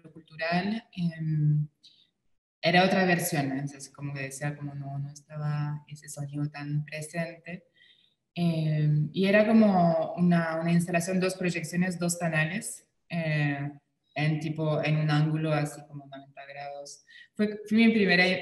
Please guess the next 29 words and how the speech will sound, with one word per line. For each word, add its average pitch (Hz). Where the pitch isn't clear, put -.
videoinstalación, 160
o 131
sea, 139
recién 143
estaba 160
empezando, 156
todo 139
era 139
muy 139
nuevo, 143
no 135
sabía 131
instalar, 143
entonces -
después 175
instalé, 156
tengo 156
como 151
varios 151
proyectos 151
de 151
videoinstalación, 147
entonces -
pude 143
experimentar 139
más, 143
eh, 131
no 139
sé, -